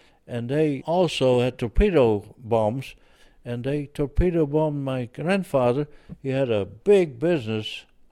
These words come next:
on the water with an, uh, a runway going through it, and he served all the Chinese restaurants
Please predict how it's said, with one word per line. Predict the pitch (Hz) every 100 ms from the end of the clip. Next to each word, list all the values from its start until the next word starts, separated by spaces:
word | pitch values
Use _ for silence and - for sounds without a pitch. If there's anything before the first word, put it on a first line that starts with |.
| _ _ -
on | 131 123
the |
water | 120 120 101 107 147 - - _ _ _ -
with | 117
an, | 107 107 101
uh, | 101 98 101 - -
a | 104
runway | 123 165 127 113 110
going | 113 117 117 104
through | 127 123 113
it, | 117
and | 104 90 _ - -
he | - 123 113 104 _ _ _
served | - 143 139 123
all | 147 160 175 175
the | 156
Chinese | - 156 156 156 151 147 117
restaurants | 139 143 - 123 127 127 120 -